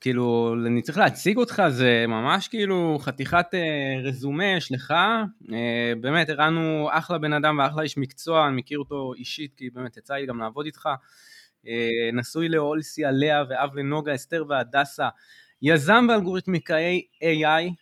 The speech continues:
בעולם ה-computer vision, העולם שגם אני חי בו, חייתי בו הרבה שנים, אה, פיתחת את התוכנה ש-, את השלט, את התוכנת A I, כן, של השלט באמצעות מחוות יד לטלוויזיות החכמות של סמסונג,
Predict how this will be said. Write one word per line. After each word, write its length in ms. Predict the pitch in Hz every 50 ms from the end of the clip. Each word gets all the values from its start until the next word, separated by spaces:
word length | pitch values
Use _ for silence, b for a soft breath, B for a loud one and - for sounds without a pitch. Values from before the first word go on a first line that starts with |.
| - 131
בעולם 460 | 127 131 127 131 135 139 143 147 147
ה-computer 720 | 143 139 135 131 131 139 135 135 151 143 131 135 123 120
vision, 340 | 151 202 180 185 196 175 147
העולם 240 | 131 127 131 135 131
שגם 260 | 135 131 127 123 123
אני 320 | 123 143 170 175 175 170 151
חי 260 | - - 170 165 170 165 160
בו, 240 | 165 165 151 147
חייתי 260 | 139 - 151 151 143 147
בו 100 | 147 143
הרבה 160 | 143 139 143
שנים, 560 | 135 - 143 143 156 175 175 165 151 135 131 131 _ _ _ _ _ _ _ _ _ _ _ _ _ _ -
אה, 220 | 131 131 131 131 127 135
פיתחת 440 | 143 131 - 160 151 160 - -
את 220 | 190 170 156 - - 156
התוכנה 1080 | 151 147 143 139 139 135 131 131 131 - - 143 131 - - 147 147 151 160 165 165
ש-, 140 | 160 - -
את 240 | 170 143 139 135 143
השלט, 680 | 139 139 - - 147 143 147 165 185 180 175 - - 143
את 120 | 135 120 127
התוכנת 420 | - _ - - 160 156 147 -
A 320 | 139 131 139 151 151 131
I, 20 | 110 -
כן, 280 | - 135 143 135 120
של 200 | - - 127 120
השלט 540 | 110 - - 131 131 135 139 147 151 - -
באמצעות 480 | 147 131 131 127 120 - - 143 131 131
מחוות 420 | 131 131 131 120 131 135 135 -
יד 200 | 135 135 135 131
לטלוויזיות 720 | 127 131 127 120 - - 120 120 120 127 123 131 123 -
החכמות 440 | 120 - 120 - - 123 120 117 -
של 120 | - 113
סמסונג, 720 | - - - 160 165 165 147 - - 160 147 143 135 120 117